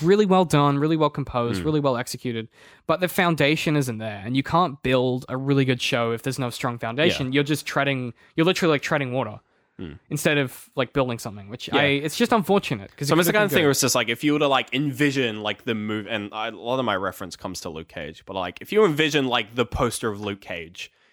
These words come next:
Speaker 2: it's, like, Luke Cage in the center, and then, like, all of the side characters, like, in the corner, like,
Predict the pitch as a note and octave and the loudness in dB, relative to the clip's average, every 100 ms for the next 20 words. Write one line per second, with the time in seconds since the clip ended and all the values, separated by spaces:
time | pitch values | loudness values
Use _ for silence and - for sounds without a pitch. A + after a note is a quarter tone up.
0 | _ A#2 A2+ A2+ A2 G2 A#2+ D3 F3+ - | _ -6 -2 0 0 -2 -2 0 0 -2
1 | E3+ D3 C3 C3 - A#2+ A2 G#2+ G#2+ A2 | -2 -2 0 -2 0 0 0 0 0 -2
2 | A2 G#2 G2+ F#2+ F2+ - _ _ _ _ | -2 0 0 0 -4 -14 _ _ _ _
3 | _ _ C3 C3+ C3+ C3+ - A#2 A2+ A#2 | _ _ 0 0 2 2 2 0 0 -2
4 | G#2+ G2+ G2 G2+ F#2 G#2 G#2 G2+ G2+ F#2 | -4 -4 -4 -2 -2 -4 -4 -4 -6 -6
5 | F2 F2 | -4 -6